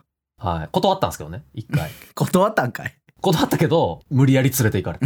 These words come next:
Speaker 1: ました。
Speaker 2: <laughs> なるほど。
Speaker 1: まあ、どうぞ。
Speaker 2: いや、そのね、気持ちもわかるんですよ。
Speaker 1: はい。
Speaker 2: 「えー？」みたいなあるじゃないですか。まあ、自分の予定とかもあるし。
Speaker 1: うん。
Speaker 2: ただ、社長は、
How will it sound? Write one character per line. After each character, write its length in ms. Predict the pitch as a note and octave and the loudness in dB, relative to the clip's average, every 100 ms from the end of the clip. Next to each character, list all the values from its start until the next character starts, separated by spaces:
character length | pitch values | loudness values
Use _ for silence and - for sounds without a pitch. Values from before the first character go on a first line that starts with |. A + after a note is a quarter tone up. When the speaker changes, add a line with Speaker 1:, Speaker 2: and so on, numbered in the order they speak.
| C3+ | -2
Speaker 1:
ま 80 | F3+ | 0
し 100 | A3 | 0
た。 60 | - B3+ E4 - D4 | 0 -2 -4 -2 -2
Speaker 2:
<laughs> 320 | B3+ D4 - | -2 -8 -2
な 140 | C3 | 0
る 80 | B2 | 2
ほ 120 | A2+ | 0
ど。 160 | F#2+ F2+ - _ - | -2 -8 -14 _ -2
Speaker 1:
ま 200 | A#2+ F#2+ | 0 2
あ、 100 | G2 | 2
ど 140 | A2 | 0
う 20 | |
ぞ。 300 | D#2+ D2+ C3+ - | 0 -8 -14 -2
Speaker 2:
い 60 | C#3+ | 0
や、 120 | C#3 | 2
そ 100 | C4 | 2
の 120 | C#4+ | 2
ね、 140 | C#4+ | 0
気 140 | D4+ E4 | -2 0
持 120 | C#4+ | 0
ち 100 | D4+ | 0
も 120 | B3+ | 2
わ 100 | E3+ | 2
か 120 | D#3+ | 2
る 80 | F3+ | 0
ん 20 | D3 | 0
で 40 | |
す 100 | - | -2
よ。 100 | F2+ - _ _ - | -10 -16 _ _ -4
Speaker 1:
は 180 | G2 | 2
い。 40 | E3 A3+ | 4 4
Speaker 2:
「え 20 | |
ー？」 40 | A3 | 4
み 120 | E3 | 2
た 140 | C3+ | 2
い 40 | G#2+ | 0
な 140 | G2 | 0
あ 60 | A2+ | 0
る 80 | E3+ | 0
じ 100 | F3 | 0
ゃ 40 | |
な 80 | A#2+ | 0
い 20 | |
で 20 | |
す 60 | G2+ | -2
か。 60 | A2+ | 0
ま 100 | B2 | 0
あ、 20 | |
自 120 | B2 | 2
分 140 | C3+ C3+ | 4 6
の 60 | |
予 120 | C3+ | 4
定 200 | C3+ D3+ | 4 2
と 120 | A#2 D#3+ | 2 2
か 120 | A2+ | 0
も 100 | G2 | 0
あ 60 | G2+ | -2
る 80 | G#2+ | -4
し。 140 | - | -8
Speaker 1:
う 20 | |
ん。 40 | - _ _ | -16 _ _
Speaker 2:
た 120 | G#3+ | -2
だ、 340 | B3+ C4+ G2+ - | 0 0 -4 -10
社 200 | - A3 | -4 -2
長 220 | A3 A3 A3+ | 0 0 0
は、 240 | C4+ A2+ | 0 -2